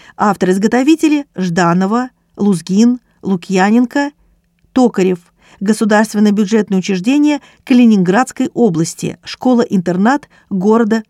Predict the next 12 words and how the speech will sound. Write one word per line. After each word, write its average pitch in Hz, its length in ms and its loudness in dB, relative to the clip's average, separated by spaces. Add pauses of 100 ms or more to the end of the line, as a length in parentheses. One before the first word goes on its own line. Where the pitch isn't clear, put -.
(320)
Калининграда. 180 760 0 (720)
Книга 294 540 0 (340)
Тарковская 202 800 -4 (300)
"Мои 180 480 2
стишки". - 580 -8 (720)
Автор-изготовитель 294 1040 0 (200)
Абросимова. 185 800 -2 (1200)
О 240 80 4
Г 226 220 2 (120)
Кук, - 440 -8 (360)
библиотека 208 600 0
"Центр" 294 400 -2